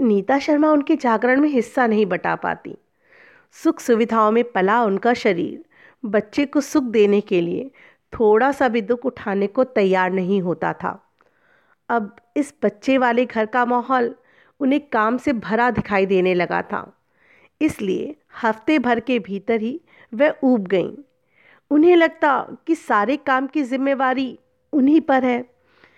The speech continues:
इसलिए बच्चे की छठी समारोह के बाद शर्मा दंपति चले गए। नौकरी पेशा होने के कारण भी इससे अधिक समय दे पाना नीता शर्मा के लिए संभव नहीं था।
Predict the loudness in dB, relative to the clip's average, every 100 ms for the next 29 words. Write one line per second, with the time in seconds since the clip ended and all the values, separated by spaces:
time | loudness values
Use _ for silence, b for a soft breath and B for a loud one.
0 | b b b -4 -2 0 0 0 -4 _
1 | -4 -4 0 -2 0 -2 0 -2 0 -2
2 | 2 0 0 0 0 0 2 0 0 -2
3 | -6 B B -14 0 2 4 2 2 -2
4 | -2 -6 0 0 2 0 2 0 -2 -12
5 | -18 _ _ _ _ _ _ _ -4 -2
6 | 0 2 2 4 0 2 0 2 2 2
7 | 0 -2 -4 0 0 0 -2 -4 -8 b
8 | b b b -6 0 0 2 0 0 0
9 | 2 2 4 2 2 0 2 -2 -4 -12
10 | -20 -14 0 2 2 0 0 0 2 0
11 | 0 0 0 -2 -2 -2 0 -2 0 -2
12 | -2 -8 -10 -14